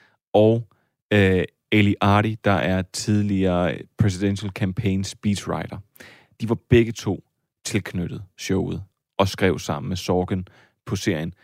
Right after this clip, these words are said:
simpelthen for at få et så realistisk billede, som er lige, som er, er som muligt. Mange journalister, mange politiske reportere, der har arbejdet, øh, i, øh, The White House, og det er jo en stor gruppe, de har, øh, de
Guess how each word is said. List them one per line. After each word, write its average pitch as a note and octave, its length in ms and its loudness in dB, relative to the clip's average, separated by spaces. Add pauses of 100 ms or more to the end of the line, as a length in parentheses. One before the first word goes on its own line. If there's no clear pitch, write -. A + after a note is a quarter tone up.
(280)
simpelthen G2+ 300 2
for F#2+ 240 2
at F2+ 60 -2
få F#2+ 340 -2 (480)
et A2+ 120 4
så - 160 -2
realistisk F#2+ 880 0 (760)
billede, F#2+ 340 6 (180)
som G2+ 180 -2
er F2+ 40 2
lige, F2+ 360 0 (200)
som G2 200 0
er, F#2 100 2
er - 80 -4
som G2+ 160 2
muligt. F#2+ 420 0 (400)
Mange A#2+ 380 2
journalister, A#2 440 0
mange G#2 220 -2
politiske A2 440 0
reportere, G#2 500 2 (300)
der G2 60 -2
har - 180 -4
arbejdet, F#2+ 680 0 (800)
øh, F#2 340 2 (100)
i, F#2+ 260 -2
øh, E2 160 -2
The F#2+ 160 -2
White G2+ 260 2
House, F#2+ 300 -4
og - 60 -10
det G2+ 180 4
er G2 40 2
jo G#2 160 2
en F#2 220 -4 (280)
stor A#2+ 480 2
gruppe, A#2+ 440 2 (840)
de A#2+ 100 6
har, G#2+ 300 6
øh, D#2+ 160 2
de B1+ 60 -2